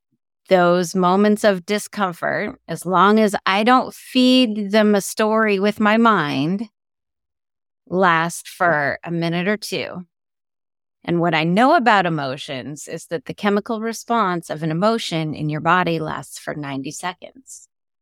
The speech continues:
So if you're in that place of discomfort, if you're sitting, meditating, being still in the quiet, about to pick up your phone, just sit there.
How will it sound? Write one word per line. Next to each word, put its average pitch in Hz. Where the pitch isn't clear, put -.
So 190
if 175
you're 220
in 226
that 190
place 190
of 175
discomfort, 151
if 165
you're 147
sitting, 156
meditating, 139
being 180
still 165
in 156
the 170
quiet, 151
about 170
to 170
pick 190
up 190
your 185
phone, 156
just -
sit -
there. 127